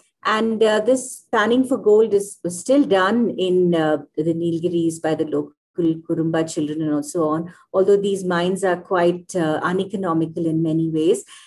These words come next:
And the way the panning is done is that, uh, the, uh, they, they use these wooden pans and then collect the alluvial sands, and then the water washes on top of it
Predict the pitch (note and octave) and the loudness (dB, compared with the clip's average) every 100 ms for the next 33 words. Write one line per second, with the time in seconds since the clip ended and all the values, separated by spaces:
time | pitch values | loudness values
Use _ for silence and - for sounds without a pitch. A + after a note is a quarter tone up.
0 | _ - A#3 A#3 A3+ C#4+ E4+ - - A3 | _ -2 2 2 4 4 4 2 2 2
1 | A3+ B3+ A#3+ - - G3+ G3+ A3 - F#3+ | 2 2 2 0 0 0 2 0 2 2
2 | F#3 F3+ F3+ E3 E3+ - - - E3+ E3 | 2 0 -2 0 -2 -8 -18 -8 -4 0
3 | D#3+ E3 - _ _ _ - F#3 F3+ E3+ | 0 -2 -12 _ _ _ -12 -6 -2 -2
4 | - E3 D#3+ D#3 D3+ _ _ - E3+ F3+ | 0 0 0 0 -4 _ _ -2 0 2
5 | F#3+ F#3 A3+ B3 A3 G3+ E3 F#3 G#3 G#3+ | 0 0 -2 -2 -2 -4 0 0 0 -2
6 | A3+ F#3 F#3 F#3+ E3+ - E3 E3 F#3 F3+ | -2 0 0 0 -2 -4 0 2 2 0
7 | F3+ G3 G3 B3+ - - G#3 F#3 E3 E3+ | 0 0 2 2 -2 -6 0 0 2 2
8 | E3+ F3 F3+ F3 - G#3 G3+ D#3 D3+ - | 2 4 2 2 -2 -2 2 0 0 -4
9 | E3 F3 F3+ F3 E3+ F3 A3 F3 D#3 - | -2 0 0 0 0 2 0 2 0 0
10 | A3 F#3+ E3 E3 D#3 - D#3+ - D3 | -6 -2 -2 0 -4 -2 -4 0 -2